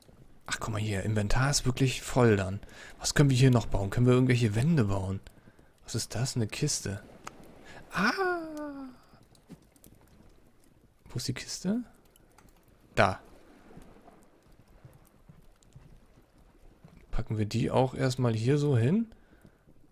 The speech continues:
Ah, es ist, ist schwierig. Ich will das mir alles wunderschön haben, aber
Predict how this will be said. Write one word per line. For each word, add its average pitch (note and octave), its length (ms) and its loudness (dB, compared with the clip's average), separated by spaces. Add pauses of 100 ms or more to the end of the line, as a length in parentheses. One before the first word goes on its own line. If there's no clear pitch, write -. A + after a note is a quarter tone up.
(180)
Ah, - 200 -10
es - 120 -8
ist, - 280 -2
ist - 200 -4
schwierig. G2+ 460 0
Ich G#2+ 40 -2
will C3 80 6
das D#3 140 6
mir D3+ 160 4
alles C3+ 220 2
wunderschön C#3+ 480 4
haben, A#2+ 280 4
aber C#3+ 400 2